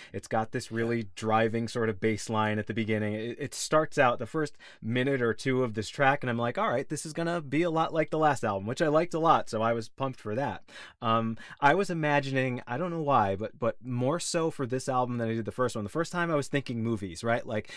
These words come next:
this reminds me of this type of movie, or this would be cool to score, like, uh, you know, a, a, a shot in a post-apocalyptic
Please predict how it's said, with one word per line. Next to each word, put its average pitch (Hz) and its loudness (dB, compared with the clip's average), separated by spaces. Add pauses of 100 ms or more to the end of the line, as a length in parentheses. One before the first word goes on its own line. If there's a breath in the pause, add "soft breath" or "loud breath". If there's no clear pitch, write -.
(140 loud breath)
this 135 0
reminds 160 -2
me 151 2
of 101 0
this 127 0
type 123 0
of 104 -6
movie, 104 -4
or 95 -4
this 120 -10
would 151 -8
be 151 -4
cool 139 -2
to 117 -6
score, 117 0 (200 loud breath)
like, 123 0
uh, 117 -8
you 151 -8
know, 107 -2
a, 104 0
a, 110 -4 (280 loud breath)
a 139 -4
shot 147 0
in 139 -2
a 120 -2
post-apocalyptic 123 0